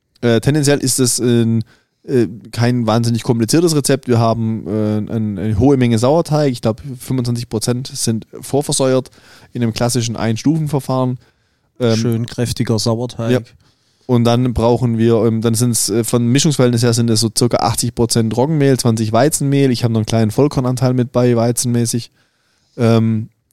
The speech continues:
Speaker 1: und dann ist halt, äh, besonders für dieses, äh, Gebäck eben die Gewürze.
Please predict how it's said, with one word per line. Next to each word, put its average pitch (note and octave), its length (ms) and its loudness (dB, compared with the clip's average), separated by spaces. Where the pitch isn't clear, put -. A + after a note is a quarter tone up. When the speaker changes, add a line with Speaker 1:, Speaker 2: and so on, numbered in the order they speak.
Speaker 1:
und A#2+ 160 2
dann B2 160 2
ist C3+ 140 2
halt, B2 200 2
äh, A#2+ 220 2
besonders A#2+ 400 2
für B2 100 2
dieses, A2 500 0
äh, A#2 220 0
Gebäck G#2+ 380 -2
eben A2 260 0
die G#2 280 -2
Gewürze. G2 440 -2